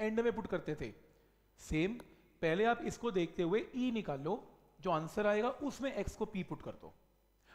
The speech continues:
तो इसको differentiate करते हैं, V को, ये रहा, तो एट बाहर आ गया। याद है differentiation का rule, numerator U है, denominator V है, तो U upon V, तो denominator differentiation of numerator minus numerator differentiation of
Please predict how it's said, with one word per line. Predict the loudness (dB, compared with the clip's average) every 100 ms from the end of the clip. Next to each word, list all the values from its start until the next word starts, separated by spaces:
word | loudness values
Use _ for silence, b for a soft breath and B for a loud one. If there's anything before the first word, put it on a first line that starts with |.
| b
तो | 0
इसको | 0 2
differentiate | 0 0 -4 -2 0 0
करते | -2 -4 -2
हैं, | -4 -6 -12 -4
V | -2
को, | 0 2
ये | 2
रहा, | 0 -6 -18 -20 b b b b
तो | -2
एट | 2 2
बाहर | 2 2 2
आ | 2
गया। | 2 0 -4 -20 -20 _ _ 0
याद | 2 2
है | 2
differentiation | -2 -4 -4 -4 -4 0
का | 2
rule, | 2 -2 -6 -20 -20 -8
numerator | -4 -2 0 0 0
U | 2 2
है, | 2
denominator | 0 -2 -2 -2 -2
V | 0 0
है, | 0
तो | -2
U | -4 0
upon | 0 0
V, | -2 -4 -8 -20 b b b -6
तो | -2
denominator | 0 0 0 0 0 0 0
differentiation | -2 -2 -4 -4 -6
of | -4
numerator | -2 0 0 0 -2 -6 -2
minus | -2 -2 -4
numerator | -6 -2 0 0 0 -2
differentiation | -4 -4 -6 -6 0
of | 0